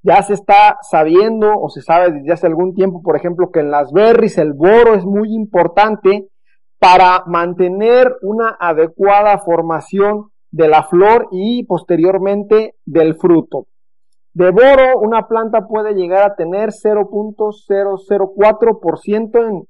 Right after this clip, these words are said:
en porcentaje de materia seca. Y voy a pasar con el molibdeno.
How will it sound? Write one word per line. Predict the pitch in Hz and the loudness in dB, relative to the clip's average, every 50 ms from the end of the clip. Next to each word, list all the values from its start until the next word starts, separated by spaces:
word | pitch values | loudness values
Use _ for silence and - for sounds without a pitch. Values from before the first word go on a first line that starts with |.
| _ | _
en | - 160 160 156 156 156 | -12 -12 -12 -12 -14 -12
porcentaje | - 175 170 165 - 165 156 - 180 185 175 208 | -8 -6 -6 -6 -6 -10 -6 -2 -2 -2 -2 -2
de | 196 180 | -4 -4
materia | 160 151 - - 196 190 208 214 208 | -4 -6 -4 -2 -2 0 0 0 0
seca. | - 254 247 247 247 233 233 269 294 - _ _ - _ _ _ _ _ _ _ _ _ _ _ _ _ | 0 0 0 0 0 0 0 0 0 -4 _ _ -20 _ _ _ _ _ _ _ _ _ _ _ _ _
Y | 262 269 285 302 311 330 330 277 | -2 0 0 2 2 0 -2 -2
voy | 202 185 220 233 | 0 2 4 4
a | 233 226 | 4 4
pasar | - 196 170 - 233 240 247 262 254 247 | 2 -2 0 2 2 4 4 4 2 2
con | - 247 240 240 247 | 0 0 0 2 2
el | 247 254 254 254 196 202 | 2 2 2 0 0 0
molibdeno. | 208 214 202 208 170 147 156 156 143 135 131 127 | 0 2 2 0 0 0 0 0 0 0 -4 -10